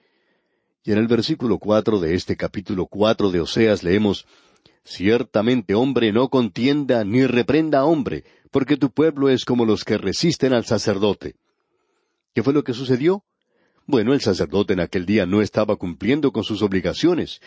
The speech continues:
no estaba advirtiendo a la gente. Y Dios ha levantado al profeta. ¿Qué podemos decir de esto? Bueno, leamos el versículo cinco.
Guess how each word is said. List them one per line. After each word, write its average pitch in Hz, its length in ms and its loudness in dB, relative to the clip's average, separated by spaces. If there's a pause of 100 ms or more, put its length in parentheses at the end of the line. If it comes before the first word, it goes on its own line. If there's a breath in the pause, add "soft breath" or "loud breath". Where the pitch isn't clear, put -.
(100)
no 123 140 2
estaba 127 360 2
advirtiendo 110 720 0
a 123 60 2
la 120 100 2
gente. 185 460 -4 (540)
Y 135 120 2
Dios 139 360 0
ha 135 80 4
levantado 120 600 0
al 113 100 -2
profeta. - 560 -4 (460)
¿Qué 131 120 0
podemos 143 300 2
decir 135 260 0
de 143 160 2
esto? 185 320 -2 (380)
Bueno, 156 220 2
leamos 110 360 0
el 90 60 -2
versículo 92 480 -6
cinco. 214 440 -6